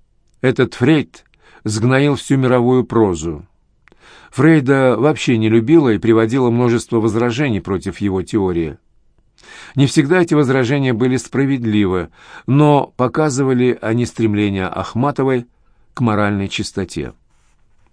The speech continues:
Потом Ардов добавил, что чаще всего из стихов Ахматова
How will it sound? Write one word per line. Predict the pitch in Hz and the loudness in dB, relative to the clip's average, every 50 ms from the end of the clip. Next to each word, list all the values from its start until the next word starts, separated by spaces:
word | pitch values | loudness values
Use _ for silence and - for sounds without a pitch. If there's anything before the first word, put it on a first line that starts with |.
| _ _ _ _ _ _ _ _ _ _ _ _ _ _ - - - - - - - - - - - | _ _ _ _ _ _ _ _ _ _ _ _ _ _ -20 -20 -20 -20 -20 -20 -20 -20 -16 -4 -2
Потом | 135 139 - 190 190 175 151 | 0 0 2 4 4 4 4
Ардов | 156 156 143 147 147 139 | 2 2 2 2 2 2
добавил, | 135 139 131 127 139 139 131 123 | 2 0 0 0 0 0 0 -2
что | - - 135 120 | -2 -2 -2 -2
чаще | - - 139 131 117 - 123 | 0 0 -2 -2 -2 -2 -4
всего | 113 - - 131 117 117 113 | -4 -4 -2 0 2 2 2
из | 110 - | 2 0
стихов | - 123 107 - - 120 107 - | 0 -2 -2 0 0 -2 -2 -2
Ахматова | 110 104 - - 117 135 139 - 135 120 127 117 | -4 -6 -4 -4 -4 -4 -2 -2 0 0 0 0